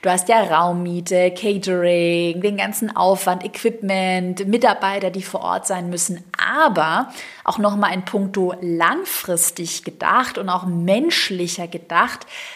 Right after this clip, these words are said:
kann so ein Live-Event zum Beispiel, ein Meetup, deine Kundenzufriedenheit mega erhöhen und so diesen letzten Wow-Moment geben. Und das führt natürlich dazu, wenn die Kunden zufrieden sind, werden sie über dich sprechen,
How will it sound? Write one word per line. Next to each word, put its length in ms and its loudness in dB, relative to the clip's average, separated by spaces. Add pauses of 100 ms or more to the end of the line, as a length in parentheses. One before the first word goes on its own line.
(160)
kann 340 2
so 100 0
ein 240 -2
Live-Event 760 2
zum 220 0
Beispiel, 880 0
ein 280 -4
Meetup, 580 2 (300)
deine 240 2
Kundenzufriedenheit 1500 -2
mega 420 0
erhöhen 440 -4
und 100 -6
so 80 -4
diesen 260 -2
letzten 720 -2
Wow-Moment 1300 2
geben. 500 -8 (640)
Und 140 2
das 200 6
führt 180 -2
natürlich 440 0
dazu, 460 2
wenn 140 -4
die 100 -6
Kunden 360 -4
zufrieden 520 -2
sind, 240 0 (260)
werden 320 2
sie 140 -4
über 160 0
dich 160 -2
sprechen, 540 0